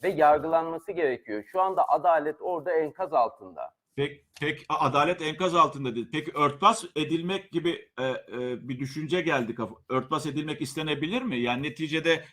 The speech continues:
Speaker 2: müteahhitten ta nereye kadarsa gidecek sorumlular. Öyle bir,
Speaker 1: Ö-
Speaker 2: e, düşünce var mı kafanızda?
Speaker 1: Öyle olmamasını temenni ediyorum.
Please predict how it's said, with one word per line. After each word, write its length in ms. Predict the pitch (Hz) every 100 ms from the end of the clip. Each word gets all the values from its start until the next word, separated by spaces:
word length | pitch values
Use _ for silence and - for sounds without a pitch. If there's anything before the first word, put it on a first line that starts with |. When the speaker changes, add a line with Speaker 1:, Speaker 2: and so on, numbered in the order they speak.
| -
Speaker 2:
müteahhitten 720 | 147 165 160 156 - 180 175
ta 340 | 180 170 170
nereye 300 | 180 185 165
kadarsa 520 | 156 147 143 196 214 -
gidecek 460 | 165 165 190 - _
sorumlular. 640 | - 135 123 120 113 104 - _ _ _ _
Öyle 240 | 123 135 143
bir, 260 | 156 -
Speaker 1:
Ö- 100 | 131
Speaker 2:
e, 340 | 135 131 135 123
düşünce 380 | - 143 147
var 140 | 156 226
mı 120 | 240
kafanızda? 560 | 151 131 110 90 87 -
Speaker 1:
Öyle 300 | 120 156 196
olmamasını 760 | 208 185 214 208 185 165 143 139
temenni 460 | 147 127 120 120 117
ediyorum. 720 | 113 110 117 120 175 -